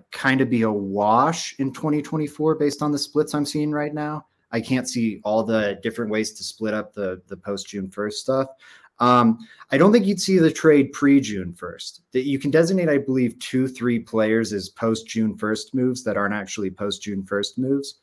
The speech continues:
Um, and Sutton could be one of those. Maybe they come up with a trade during the draft and then, you know, it gets executed on June first or something like that. If they do that, it would free up fourteen point five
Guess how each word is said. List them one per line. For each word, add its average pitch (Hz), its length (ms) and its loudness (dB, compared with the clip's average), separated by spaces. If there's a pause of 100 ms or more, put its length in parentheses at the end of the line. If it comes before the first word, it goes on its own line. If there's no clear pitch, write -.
(320)
Um, 113 320 4
and 113 140 0
Sutton 135 340 4
could 123 200 -2
be 117 100 0
one 110 180 2
of 113 60 2
those. 113 260 0 (220)
Maybe 135 220 6
they 127 240 4 (180)
come 147 180 0
up 147 140 4
with 139 140 2
a 131 40 2
trade 123 360 2
during 117 300 2
the 113 80 2
draft 110 640 2 (260)
and 110 160 0
then, 107 320 0
you 113 100 -2
know, 107 140 0
it 104 100 -6
gets 110 280 -6
executed 110 640 -2
on 104 160 0
June 104 300 -4
first 107 420 -4
or 104 40 -8
something 104 340 -6
like 104 200 -4
that. 107 300 -2 (260)
If 165 220 4
they 202 160 8
do 160 180 4
that, 160 180 6
it 151 60 6
would 123 140 4
free 135 180 4
up 120 140 2
fourteen 113 420 -2
point 98 240 -8
five 87 280 -4